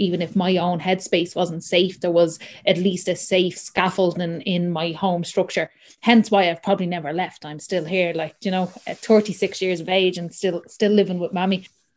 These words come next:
So it was, it was safe. My home was safe. So I took a lot from my mum. Like, my dad was all about moderation. So he, uh, you know, drink in moderation, never smoke. So we used to always set these incentives for us. Like, if you get to eighteen without smoking,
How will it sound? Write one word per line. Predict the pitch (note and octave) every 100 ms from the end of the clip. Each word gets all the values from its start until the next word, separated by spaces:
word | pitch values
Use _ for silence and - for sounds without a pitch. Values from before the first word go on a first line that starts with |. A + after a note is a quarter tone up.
| - -
So | - A#3 A#3+ A#3
it | A#3
was, | A3+ G#3 - - _
it | A3+ A3
was | A3 -
safe. | G#3+ A#3+ A3+ A3
My | G#3
home | G#3 A3+ G#3+
was | G#3
safe. | G#3+ G3 F#3 - - -
So | B3 A3+
I |
took | A3 C4
a | G#3+
lot | G3+ G#3+
from | A#3+ G#3+
my | G#3
mum. | G3 G#3+ G#3+
Like, | G#3+ G3+ G3 _ _ _ _ _ -
my | A3+
dad | B3 B3
was | A3
all | G#3+ G#3
about | G3+ G3+
moderation. | G3+ G3+ G3 A#3 - A#3 G#3 -
So | - G3 G3 G3
he, | G3 G3+ G3+ G3 F#3+ F3+ F#3+ -
uh, | F3+ F3 F3 E3 -
you | G3
know, | F#3+ F3+ F3 - _ -
drink | C#4 C#4+ B3
in | A#3+
moderation, | B3 A#3 A3+ A#3+ A3 A#3+ A3 A3 G#3+ - _ _
never | - G3+ G#3 B3 A#3+
smoke. | - A#3 A3+ - - -
So | - G3+
we | G#3+
used | B3
to | -
always | A#3+ A3
set | A3 G#3+
these | G#3
incentives | F#3+ G3+ G#3 G#3+ F#3+ -
for | G3 F#3
us. | F3+
Like, | F3 F3+
if | G3
you |
get | G#3 B3+
to | C#4
eighteen | B3 A3 A#3 G#3+
without | G3+ G3 G3
smoking, | G#3 G3+ G3+ G3+ F#3+ F#3